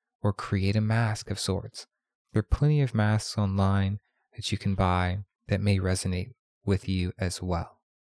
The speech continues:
Another philosophy that I really admire about the Yoruba people is their appreciation and veneration of the form that is female. They believe that those that are female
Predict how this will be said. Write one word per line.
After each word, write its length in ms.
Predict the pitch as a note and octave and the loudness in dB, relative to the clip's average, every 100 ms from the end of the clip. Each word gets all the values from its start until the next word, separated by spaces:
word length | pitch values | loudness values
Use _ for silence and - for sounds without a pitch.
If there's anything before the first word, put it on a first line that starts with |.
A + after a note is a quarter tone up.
| _ _ _ | _ _ _
Another 460 | G#2+ A2 C3 C#3+ D3 | 0 2 4 4 2
philosophy 640 | - G#2 G#2 G#2 - - | 2 2 4 2 0 -2
that 140 | G2 F#2+ | 0 2
I 80 | F#2 | 0
really 640 | F#2+ G2+ G#2 G#2 G#2 G2+ | 0 2 2 2 2 -2
admire 460 | G2+ G2+ F#2 F#2 F#2 | -2 0 0 2 0
about 340 | F#2 F#2 F#2+ - _ _ _ | 0 0 -2 -6 _ _ _
the 120 | G#2 | 0
Yoruba 420 | F#2+ F#2+ F#2+ G2 | 0 0 0 -2
people 640 | F#2+ - C3+ - F#2 F#2 G#2 _ _ _ _ | -2 0 0 0 0 0 -2 _ _ _ _
is 420 | - G#2+ G#2 G#2 - | 2 4 4 0 -2
their 640 | - G#2 G2 G2 G2 G2 F#2+ _ _ _ - | 0 2 4 2 2 0 -4 _ _ _ -4
appreciation 1120 | G#2 - B2 B2+ - A2+ A2 G#2 - G#2+ G#2+ | -2 2 2 0 -2 2 2 2 2 2 2
and 180 | A2+ F#2+ | 0 0
veneration 880 | F#2 G2 F#2+ F#2+ F#2+ - F#2+ F#2 F#2+ - _ _ _ | 2 2 2 2 0 0 0 0 -4 -8 _ _ _
of 140 | G2+ F#2+ | -4 0
the 100 | G2 | 0
form 540 | - G2 F#2+ F#2 F#2 | 0 0 0 0 0
that 160 | F#2+ F2+ | 0 0
is 200 | F2+ - | -2 -8
female. 640 | - C3+ A2 F2+ E2+ A#2 _ _ _ _ | -2 0 2 -2 -4 -10 _ _ _ _
They 100 | - | -2
believe 680 | G#2+ A2 A2 B2 D3 D#3 C#3 | 0 0 0 2 2 2 0
that 200 | G#2+ G2 | -4 0
those 320 | G#2+ G#2+ G#2 | 2 2 2
that 100 | - | 0
are 140 | G2 F#2 | -2 -2
female 600 | - G2+ F#2+ F#2 F#2 F#2+ | -2 -2 0 0 0 -2